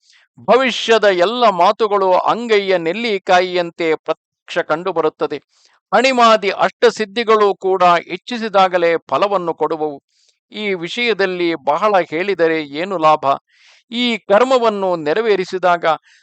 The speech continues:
ಸಮಸ್ತ ಕಾರ್ಯಾರ್ಥ ಕಾಮಾರ್ಥ ಸಿದ್ಧಿಗಳಲ್ಲಿ ಯಾವುದೇ ಅಲಭ್ಯವಾದ ವಸ್ತುವು ಇರುವುದಿಲ್ಲ.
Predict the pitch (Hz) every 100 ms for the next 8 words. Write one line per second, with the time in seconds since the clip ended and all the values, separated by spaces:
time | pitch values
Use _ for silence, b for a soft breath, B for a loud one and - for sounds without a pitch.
0 | - - 262 285 - _ 233 202 175 214
1 | 247 254 247 _ 220 190 165 208 247 226
2 | 208 - 202 - 175 185 233 208 196 185
3 | 180 170 147 135 202 233 190 190 160 127
4 | 147 226 190 185 202 180 170 160 139 151
5 | - 214 165 160 156 135 156 160 156 147